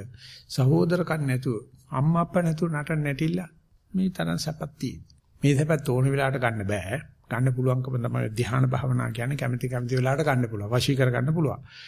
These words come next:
ඒත් මේකෙන් පේන එකට මට පින තියෙනවා. මට කුසලතාවය තියෙනවා. මට භව සම්පත්තිය තියෙනවා.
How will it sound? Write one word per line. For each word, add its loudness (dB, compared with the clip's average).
ඒත් 4
මේකෙන් 4
පේන 2
එකට 4
මට 2
පින 4
තියෙනවා. -2
මට -4
කුසලතාවය 2
තියෙනවා. -4
මට -2
භව 2
සම්පත්තිය 0
තියෙනවා. -6